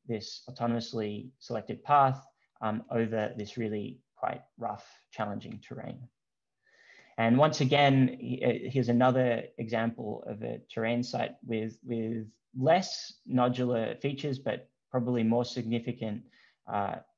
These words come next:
height obstacles. Um, and you can see RoboSimian, uh, chooses a path that, especially in this section where it has to traverse this ridge line, it actually s-, turns on the spot to, to get a more favorable traverse angle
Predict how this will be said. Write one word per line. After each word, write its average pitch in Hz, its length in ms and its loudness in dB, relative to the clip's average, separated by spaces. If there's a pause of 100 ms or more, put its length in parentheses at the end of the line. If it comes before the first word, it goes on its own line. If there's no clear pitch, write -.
height - 280 -2
obstacles. 143 720 -6 (380)
Um, 107 220 -2
and 113 120 0
you 113 80 0
can 117 140 -2
see 131 300 0
RoboSimian, 110 680 -4 (440)
uh, 104 220 0 (200)
chooses 160 460 2
a 131 60 2
path 113 420 4 (440)
that, 120 260 0
especially 151 500 2
in 127 260 2
this 151 240 4
section 113 480 -2
where 113 160 0
it 110 80 -2
has 120 180 -2
to 113 180 -4 (100)
traverse 123 380 0
this 127 160 -6
ridge 127 260 2
line, 110 320 -6 (260)
it 131 80 2
actually 127 300 2
s-, - 160 -12 (100)
turns 131 240 4
on 113 100 2
the 110 80 0
spot 160 400 2 (340)
to, 110 280 0 (260)
to 110 340 -2 (480)
get 113 120 0
a 113 40 2
more 110 200 0
favorable 110 760 -4
traverse 110 440 -6
angle 113 380 -8